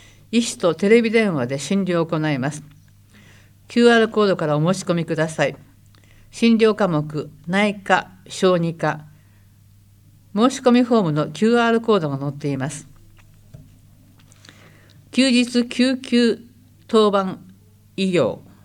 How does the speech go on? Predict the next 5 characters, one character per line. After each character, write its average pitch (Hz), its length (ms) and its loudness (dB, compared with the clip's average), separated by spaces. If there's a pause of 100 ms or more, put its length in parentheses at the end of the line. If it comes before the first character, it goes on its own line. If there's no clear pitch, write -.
(440)
五 202 140 2
月。 147 480 -4 (2000)
休 262 240 -2
日 240 440 -4 (1800)
休-、 254 420 -2